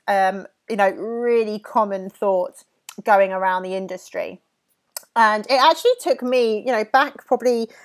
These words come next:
gosh, two thousand and thirteen when I actually started to weight train. <laughs> Um, it did take me a little while to get my head around it because I was thinking, "Oh, I'm not really, you know, as sweaty as just doing cardio for half an hour and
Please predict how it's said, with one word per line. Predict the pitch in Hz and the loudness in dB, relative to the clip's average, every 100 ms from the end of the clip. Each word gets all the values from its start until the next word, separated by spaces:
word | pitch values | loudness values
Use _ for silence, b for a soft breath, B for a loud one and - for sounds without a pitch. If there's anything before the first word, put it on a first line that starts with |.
| b b _ | b b _
gosh, | 233 214 208 - - | 6 6 4 -4 -14
two | - 247 | -8 2
thousand | 240 220 220 208 208 - _ - | 4 4 -2 -8 -8 -12 _ -8
and | 214 208 | -6 2
thirteen | 233 214 - 220 208 | 4 4 2 2 2
when | 202 | 0
I | 202 208 | 4 4
actually | 214 - 226 208 185 - | 4 2 -8 -8 -10 -12
started | - 220 214 214 196 | 0 6 6 4 -6
to | 220 | 0
weight | 208 208 - | 0 0 -2
train. | 196 180 208 208 - | -4 -2 -4 -8 0
<laughs> | 254 - 226 - - - - 277 | 2 2 -4 -4 -14 -16 -14 2
Um, | 214 214 208 214 - | 10 12 10 2 0
it | 247 262 | 2 2
did | - 330 330 | 2 0 0
take | 269 330 - | 2 2 2
me | 247 233 220 | -4 0 0
a | |
little | 233 226 | 0 -2
while | 233 247 214 | 0 0 -2
to | - | -4
get | 202 | -6
my | 220 | -4
head | 220 262 | -4 -2
around | 226 196 180 | 2 0 0
it | 185 - | -4 -10
because | 214 226 | -6 -2
I | |
was | 214 208 | -2 -2
thinking, | 214 208 214 202 b b b | -8 -6 -8 -10 b b b
"Oh, | 269 262 | 2 4
I'm | 254 | 4
not | 302 254 | 0 0
really, | 294 269 247 | 0 0 -2
you | 262 | 2
know, | 202 202 - | 2 2 -2
as | 226 - | -8 -8
sweaty | - 277 - 247 214 | -4 -4 -4 -6 -6
as | 202 | -6
just | - 240 - | -10 -12 -6
doing | 254 220 | -4 -4
cardio | - 294 254 196 196 | 0 0 2 0 0
for | |
half | 202 190 185 | 0 0 0
an | 185 | -4
hour | 180 185 196 208 | 0 4 6 6
and | 202 | 4